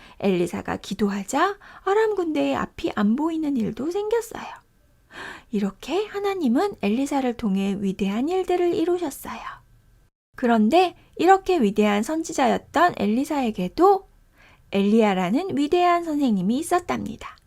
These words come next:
엘리야는 우리 친구들이 잘 아는 인물이죠. 죽음을 보지 않고 불병거를 타고 하늘로 올라간 선지자고요. 바알을 섬기는 사백오십 명의 거짓 선지자와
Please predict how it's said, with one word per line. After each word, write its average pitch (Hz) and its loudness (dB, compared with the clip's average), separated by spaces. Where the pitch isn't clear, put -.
엘리야는 240 2
우리 208 0
친구들이 311 -2
잘 214 -4
아는 190 0
인물이죠. 294 2
죽음을 185 -4
보지 196 0
않고 339 2
불병거를 349 2
타고 277 -2
하늘로 381 0
올라간 208 0
선지자고요. 294 -2
바알을 262 2
섬기는 349 0
사백오십 220 0
명의 214 2
거짓 233 -6
선지자와 320 0